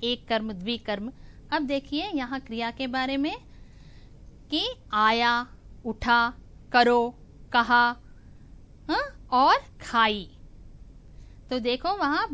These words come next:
प्रख्यात उठ रहा है, मेहनत करो और राम रोटी खा रहा है। चित्रों द्वारा आपको पता चल रहा है ना, यानी एक ही क्रिया का प्रयोग हो रहा है वाक्य में।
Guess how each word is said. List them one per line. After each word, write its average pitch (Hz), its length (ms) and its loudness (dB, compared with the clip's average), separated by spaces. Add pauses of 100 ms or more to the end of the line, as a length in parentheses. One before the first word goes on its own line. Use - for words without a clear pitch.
(440)
प्रख्यात 262 500 -4
उठ 214 180 -8
रहा 302 220 2
है, 320 320 -4 (420)
मेहनत 226 500 -4 (100)
करो 285 480 -2 (500)
और 330 320 2 (360)
राम 214 280 -2 (100)
रोटी 208 300 -4
खा 254 220 -6
रहा 233 160 -4
है। 190 200 -8 (120)
चित्रों 233 320 -10
द्वारा 247 200 -2
आपको 247 180 -10
पता 247 240 -6
चल 254 180 -6
रहा 262 180 -4
है 294 280 -2
ना, 370 180 -8 (580)
यानी 339 180 -2 (300)
एक 415 300 -2
ही 302 160 -2
क्रिया 220 400 -4
का - 180 -4
प्रयोग 226 440 -4
हो 208 140 -4
रहा 190 220 -4
है 220 220 -4
वाक्य 196 380 -8
में। 202 260 -10